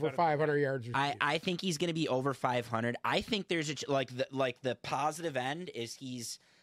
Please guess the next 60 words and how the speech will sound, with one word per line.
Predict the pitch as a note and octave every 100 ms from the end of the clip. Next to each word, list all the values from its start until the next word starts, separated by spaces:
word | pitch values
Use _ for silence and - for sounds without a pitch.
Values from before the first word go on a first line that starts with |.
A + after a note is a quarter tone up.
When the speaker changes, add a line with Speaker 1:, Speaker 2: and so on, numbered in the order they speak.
| _ -
Speaker 3:
over | C3 D3+ D3+ C#3
a |
hundred | B2 C3 C3+
yards | B2 B2 A#2+
a |
game | A2+ A#2 A#2+ A#2+
average, | A#2+ B2 D3+ F3 -
which | B2 A#2+
would | B2 A#2
probably | B2+ C3+ C3+
put | B2+ C3+
him | C3 B2
at | A#2 A#2+
maybe | A#2+ A#2 A#2+ B2
finishing | A#2 B2 B2 - B2
at | A2+
a | A2+
thousand | A#2+ A#2 A#2 B2
yards | A2+ A2 A#2+ B2
in |
the | B2+
eleven | B2+ B2+ C#3
games, | C#3 C3+
or | A2+
eleven | A2+ A#2 A#2
hundred | A2+ A#2+
yards | B2+ B2+ B2
would |
be | A2
great. | - A#2 B2 F#3 - - - - - - C#3
And | C#3
I'm | D#3
hoping | D#3 E3 F#3 E3
for, | - C#3
like, | C3+ A#2+ -
six | D3+ -
or | D3
seven | - C#3 B2+
touchdowns. | - A#2 - A#2+ A#2 -
I'm | C3+ E3+
not | F#3+
Speaker 2:
Hi-, |
Speaker 3:
expecting | F3+ G#3+ E3+ - -
Speaker 2:
his, | F3
Speaker 3:
him |
to | E3
be | D#3+
the | C4+
Speaker 2:
his |
Speaker 3:
red | D4+ C#3+
zone | A#3
Speaker 2:
game | A#3 A#3+
Speaker 3:
threat. | G#3 G3
Speaker 2:
reminds | F#3+ G3+ G3 E3
me | F#3+
a | E3
lot | D#3 E3 E3+
of | C3+
Deshaun | A#2+ - F3+ E3 D3+
Jackson. | A#2+ D3+ E3+ - G#3 G3